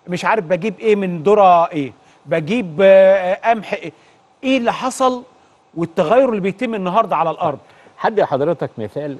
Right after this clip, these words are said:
Speaker 2: اللي أكتر سلعة تداولاً واستهلاكاً
Speaker 1: نعم.
Speaker 2: القمح.
Speaker 1: نعم.
Speaker 2: مصر كلها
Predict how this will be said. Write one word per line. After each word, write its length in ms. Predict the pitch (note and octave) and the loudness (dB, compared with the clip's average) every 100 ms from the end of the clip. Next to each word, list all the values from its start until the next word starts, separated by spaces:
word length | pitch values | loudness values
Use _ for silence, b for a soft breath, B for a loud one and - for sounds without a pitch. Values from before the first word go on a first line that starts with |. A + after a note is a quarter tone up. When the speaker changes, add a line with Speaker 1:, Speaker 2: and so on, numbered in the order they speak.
| - | -14
Speaker 2:
اللي 200 | A2 A2+ | -10 -8
أكتر 480 | - D#3+ - C#3 C3+ | -6 -8 -8 -12 -12
سلعة 500 | - D3 C#3+ C3+ C#3+ b b b _ B2 | -10 -6 -4 -4 -6 b b b _ -10
تداولاً 600 | G#2+ A2+ A#2 D3 D3 A#2 | -6 -4 -2 0 -2 -4
واستهلاكاً 920 | G2 - - E2+ G2+ G#2 - B2+ A2 A2 | -10 -12 -14 -14 -10 -10 -8 -10 -10 -4
Speaker 1:
نعم. 240 | C#3 A#2+ - _ A#2+ | -4 -4 -10 _ -18
Speaker 2:
القمح. 420 | A#2 G2 - - _ | -16 -18 -20 -20 _
Speaker 1:
نعم. 220 | A#2+ A#2 F#2 _ _ _ _ _ _ _ A#2+ | -10 -8 -10 _ _ _ _ _ _ _ -4
Speaker 2:
مصر 380 | E3+ F#3+ D#3+ C3+ | -2 -2 -8 -10
كلها 440 | C3+ B2+ D#3 E3 | -8 -4 -2 -4